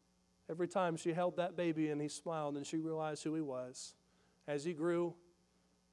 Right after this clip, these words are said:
oftentimes in the gospel accounts we find that the Bible over and over says that Mary pondered these things in her heart when she, when she thought about what Jesus was doing.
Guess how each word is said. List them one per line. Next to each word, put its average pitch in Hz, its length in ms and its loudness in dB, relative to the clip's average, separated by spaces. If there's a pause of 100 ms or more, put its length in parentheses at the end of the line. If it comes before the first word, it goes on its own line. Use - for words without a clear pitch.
(120)
oftentimes 170 680 2
in 165 140 0
the 156 80 2 (180)
gospel 170 400 4
accounts 170 400 0
we 151 80 0
find 165 400 2
that 151 100 -2
the 151 80 -4
Bible 160 320 4
over 175 240 4
and 165 80 2
over 170 200 2
says 160 320 0
that 151 160 -2
Mary 160 260 0
pondered 151 580 -4
these 135 200 -8
things 131 340 -8
in 127 60 -6
her 135 100 -8
heart 120 300 -10 (760)
when 135 100 -6
she, - 120 -6
when 131 240 -6
she 139 140 -8
thought 156 200 -2
about 143 220 -2
what 147 140 -4
Jesus 139 440 -4
was 139 140 -10
doing. 123 280 -8